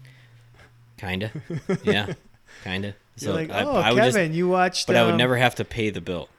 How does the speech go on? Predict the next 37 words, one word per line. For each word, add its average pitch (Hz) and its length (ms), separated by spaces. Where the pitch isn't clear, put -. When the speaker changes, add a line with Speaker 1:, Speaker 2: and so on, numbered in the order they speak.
Speaker 2:
Okay, 180 340
you 180 200
watched, 180 420
Speaker 1:
I 101 80
would 104 100
Speaker 2:
um, 110 40
Speaker 1:
always 113 180
put - 200
it - 20
on 104 140
somebody 98 280
else's 90 340
room. 82 200
Speaker 2:
Okay. 139 320
Speaker 1:
<laughs> 277 440
Um, 113 480
but 135 280
my 101 180
point, 143 360
every 123 240
time 139 220
I 123 60
went 123 200
to 120 80
go 107 200
order 110 380
stuff, 85 480
even 139 320
if 196 140
I 135 100
just 113 420
needed, 101 340
like, 87 260
one 90 300
or 107 100
two 101 260
things, 95 460